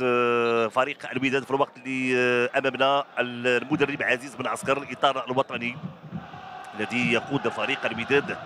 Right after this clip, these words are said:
الوداد أكيد عديد، آه، التغييرات على مستوى المدربين بعد عادل رمزي، تونسي فوز المنزرتي، كذلك المدرب المساعد رضوان الفالحي. فاليوم عزيز بن عسكر الذي سيحاول إتمام المشوار، وكما قلت، آه، محاولة تحقيق نتائج إيجابية. نتابع هذا الخطأ ديال أمين فرحان.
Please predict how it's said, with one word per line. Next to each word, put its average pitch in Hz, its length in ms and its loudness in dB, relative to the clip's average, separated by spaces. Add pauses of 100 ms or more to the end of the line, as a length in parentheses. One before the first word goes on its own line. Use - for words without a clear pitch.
(360)
الوداد 117 260 0
أكيد 120 280 -4
عديد، 113 320 -2
آه، 110 580 2
التغييرات 123 480 -2
على 113 80 -4
مستوى 117 360 2 (520)
المدربين 113 560 -2
بعد 101 180 -2
عادل 113 280 -2
رمزي، 156 480 -2 (320)
تونسي 135 320 2
فوز 123 300 2
المنزرتي، 135 600 0
كذلك 127 360 0
المدرب 123 360 0
المساعد 120 400 0
رضوان 120 280 0
الفالحي. 131 460 0 (320)
فاليوم 120 360 4
عزيز 113 320 -2
بن 113 100 -2
عسكر 123 300 0
الذي 117 300 -2 (260)
سيحاول 123 600 2
إتمام 120 320 0
المشوار، 120 640 0 (300)
وكما 120 340 0
قلت، 131 320 0
آه، 113 640 4
محاولة 123 340 0
تحقيق - 320 -6
نتائج 120 240 -4
إيجابية. 117 340 -2
نتابع 123 360 -2
هذا 113 80 -10
الخطأ 185 380 -4
ديال 120 180 -8
أمين - 180 -2
فرحان. - 460 -2